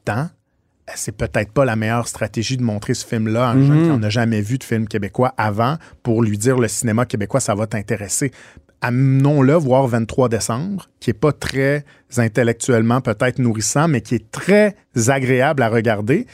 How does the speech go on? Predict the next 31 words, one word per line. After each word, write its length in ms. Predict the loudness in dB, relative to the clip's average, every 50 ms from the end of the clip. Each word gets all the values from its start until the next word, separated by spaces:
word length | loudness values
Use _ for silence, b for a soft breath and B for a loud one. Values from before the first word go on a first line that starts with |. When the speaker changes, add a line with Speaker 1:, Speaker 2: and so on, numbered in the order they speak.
| B B B B B
Speaker 1:
Montrons-lui 640 | 2 2 4 4 4 4 4 4 4 6 6 6
Speaker 2:
Mais 40 | 4
Speaker 1:
petit 340 | 4 4 2 0 0 2 2
à 60 | 2
petit 240 | 2 2 0 0 0
Speaker 2:
Ouais. 60 | -2
Speaker 1:
que 60 | -2
cette 200 | 0 0 0 0
culture-là 480 | 0 -2 -2 0 2 2 4 4 4 2
québécoise 520 | 2 0 0 0 0 0 2 2 2 2 2
Speaker 2:
Mais 60 | 2
on 20 | 0 0
Speaker 1:
est 40 |
aussi 140 | 0 0 0
Speaker 2:
commence-tu 60 | 0
Speaker 1:
intéressante. 640 | 0 2 2 2 2 0 0 -2 -2 -2 -2 -4 -2
Puis 80 | -2 -2
après 240 | -2 0 -2 -2 -2
ça, 220 | 2 2 2 2 B B B B
amenons-le 520 | B -4 -2 0 0 2 2 4 6 6 6
avec 260 | 6 4 2 0 -2
des 120 | -2 -4 -2
classiques 460 | 0 0 -2 0 -2 -2 -4 -4 -4
qui 120 | -4 -4 -2
vont 200 | 0 2 2 2
être 120 | 0 -2 -4
beaucoup 340 | -4 -6 -6 -6 -8 -10 -6
plus 160 | -2 -2 0 2
Speaker 2:
Mais 160 | 2 2 4
à 40 | 2
Speaker 1:
costauds. 260 | 0 0 -2 -2 -2